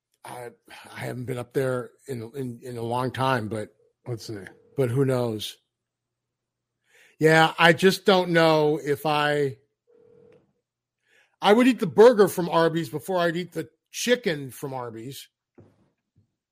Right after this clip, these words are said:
Speaker 2: I've had chicken before. Everything at Arby's is pretty good. But look
Speaker 1: I'm,
Speaker 2: at this
Speaker 1: I'm,
Speaker 2: thing. This
Speaker 1: I'm
Speaker 2: looks
Speaker 1: still,
Speaker 2: great.
Speaker 1: I'm still pissed that they, you know,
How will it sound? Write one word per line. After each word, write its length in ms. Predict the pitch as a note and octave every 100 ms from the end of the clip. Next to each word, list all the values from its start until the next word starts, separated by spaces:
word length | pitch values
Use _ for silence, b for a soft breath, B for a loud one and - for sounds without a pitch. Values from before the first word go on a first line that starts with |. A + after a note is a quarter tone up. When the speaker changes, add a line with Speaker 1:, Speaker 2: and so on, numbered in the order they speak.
| _ _ _ -
Speaker 2:
I've 220 | E3 B3+
had 160 | C4+ D#3+
chicken 260 | B2+ A#2
before. 320 | A2+ A2+ B2+ -
Everything 400 | B3 E4 E4+ G#3
at 60 |
Arby's 320 | E3 F#3+ E3+
is 60 | C3
pretty 240 | - D3
good. 320 | A#2 C#3+ A2 - _ _ -
But 80 | D3+
look 140 | C#4
Speaker 1:
I'm, 40 |
Speaker 2:
at 60 | F4+
this 140 | G3+ E3
Speaker 1:
I'm, 60 |
Speaker 2:
thing. 220 | - - - _ _
This 80 | -
Speaker 1:
I'm 80 | E3+
Speaker 2:
looks 120 | A3+
Speaker 1:
still, 160 | A2+ A3
Speaker 2:
great. 340 | - C4+ A#3 _ _
Speaker 1:
I'm 140 | F#3+
still 240 | F3+ G3+ G#3+
pissed 380 | G#3+ G3 G3 G3+
that 120 | F3+
they, 300 | D#3+ D#3 G#2+ _ _ _ _ _ _ _
you 140 | F3 E3+
know, 340 | C#3+ C3+ B2